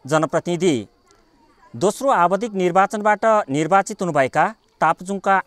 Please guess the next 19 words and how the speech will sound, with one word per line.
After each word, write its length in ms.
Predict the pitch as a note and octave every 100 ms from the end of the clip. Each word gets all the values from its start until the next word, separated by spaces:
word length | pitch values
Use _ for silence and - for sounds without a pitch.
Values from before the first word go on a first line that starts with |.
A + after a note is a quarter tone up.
| -
आठै 360 | D3+ D#3+ G3+
त्रिवेणी 400 | F#3+ F3 E3+ G3
गाउँपालिकाका 680 | D#3+ C#3 C#3+ E3+ F3 G3 G3
जनप्रतिनिधिहरूका 1000 | D#3 D3+ - - F3+ E3+ D#3+ D3+ E3+ G#3 - _ _ -
पाँच 260 | E3+ F#3+ F3
वर्षे 300 | E3+ E3 G3
योजना 520 | D3+ D3+ E3 E3+ D#3+ _ _ _ -
कस्ता 280 | E3 - E3+
रहेका 280 | D3 C3+ D#3
छन्? 260 | G3 C#3 G#2 - - _ - _
निर्वाचन 480 | B2+ E3+ F3+ A3+ C4+
अघि 420 | B3 A3 A#3+ A#3+ -
घोषणा 400 | A2+ C3 G#3 A3+
पत्र 300 | G#3+ G3 G#3
लिएर 440 | D#3 F3+ G3+ G3+ D3
जनता 320 | D#3+ E3 G3+
माझ 220 | F3 F3
जानुभएका 500 | D3+ D3+ D#3+ D3 -
उहाँहरूले 480 | D#3+ C#3 B2 C3 A3